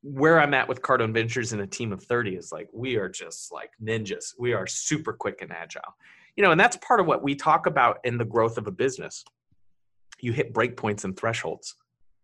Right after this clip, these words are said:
right? So as a business gets bigger, you have to tackle the fact that you become a slow behemoth,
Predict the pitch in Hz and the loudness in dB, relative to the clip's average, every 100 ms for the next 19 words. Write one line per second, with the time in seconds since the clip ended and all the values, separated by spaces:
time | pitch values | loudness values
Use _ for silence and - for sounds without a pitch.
0 | _ _ _ _ _ _ 104 98 - 113 | _ _ _ _ _ _ -2 -2 2 0
1 | 104 101 120 120 123 110 - 107 - 95 | 2 0 -2 0 -2 -4 -4 -6 -6 -12
2 | - 143 113 90 98 117 _ _ - - | -2 -2 0 -4 -8 -12 _ _ -16 -10
3 | 110 104 107 _ _ _ _ - - 104 | -8 -8 -10 _ _ _ _ -12 -8 -6
4 | - 98 113 120 - 196 190 87 - - | -6 -2 0 2 2 0 0 -2 -2 -6
5 | 98 98 101 98 107 95 92 - 104 101 | -8 -6 -6 -4 -2 -2 -4 -6 0 0
6 | 98 95 90 101 98 85 - - | 0 -2 -6 -6 -6 -6 -14 -20